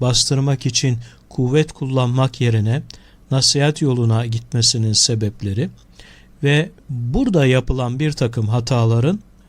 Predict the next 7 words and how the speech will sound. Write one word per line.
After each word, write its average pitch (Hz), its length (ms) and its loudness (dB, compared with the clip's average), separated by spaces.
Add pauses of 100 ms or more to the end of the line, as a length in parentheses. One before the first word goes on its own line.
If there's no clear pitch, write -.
(160)
Vahdettin, 127 800 0
şey, 123 220 0
pardon, 120 460 2 (320)
Abdülhamit'in 131 720 0
görevden 131 460 2
alınması 127 640 0
için 151 400 -2